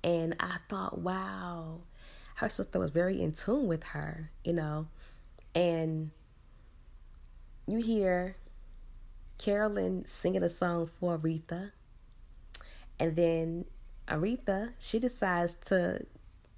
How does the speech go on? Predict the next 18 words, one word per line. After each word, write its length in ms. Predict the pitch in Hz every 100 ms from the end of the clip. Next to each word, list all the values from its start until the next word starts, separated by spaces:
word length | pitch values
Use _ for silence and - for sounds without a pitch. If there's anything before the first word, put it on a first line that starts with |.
| -
come 280 | - 185 180
in 360 | 175 196 220 -
and 180 | 180
add 220 | 185 175 175
her 240 | 220 262
style 380 | - 170 156 151
to 140 | -
the 100 | 156
song. 560 | - 147 147 156 165 170 - - - - -
And 320 | 175 170 170
you 100 | 185
hear 220 | 185 185 165
Carolyn 840 | - 214 262 240 185 175 170 170 -
singing 680 | - - 196 185 185 190 - -
in 80 | 180
the 80 |
background, 800 | 160 185 220 185 165 151 151 151
which 360 | 185 190 -